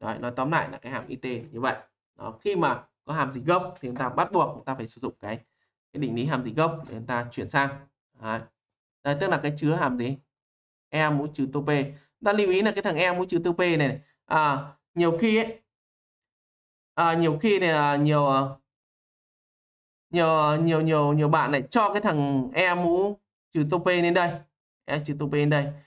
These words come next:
Bởi vì chúng ta có dạng là Y là sẽ F P ấy, F P là bằng F một P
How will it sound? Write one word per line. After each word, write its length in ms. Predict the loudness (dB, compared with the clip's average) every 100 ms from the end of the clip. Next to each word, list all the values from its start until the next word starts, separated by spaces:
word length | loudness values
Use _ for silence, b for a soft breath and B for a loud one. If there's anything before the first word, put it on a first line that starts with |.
| B B
Bởi 120 | 0
vì 140 | 2 2
chúng 140 | 0 2
ta 220 | 0 2
có 100 | 0
dạng 280 | 2 0 2
là 100 | 0
Y 280 | 0 -4 -2
là 100 | -2
sẽ 180 | -4 -4
F 120 | -4
P 120 | -2
ấy, 360 | 0 2 2 -2 _ _
F 100 | -12
P 420 | _ 0 0 -4 _ _ _ _ _ _ _
là 80 | -4
bằng 200 | -2 -2
F 120 | -2 0
một 300 | 0 0 -6 _ _ _ _ _ _ _ _ _ _ _ _ _
P 40 | -2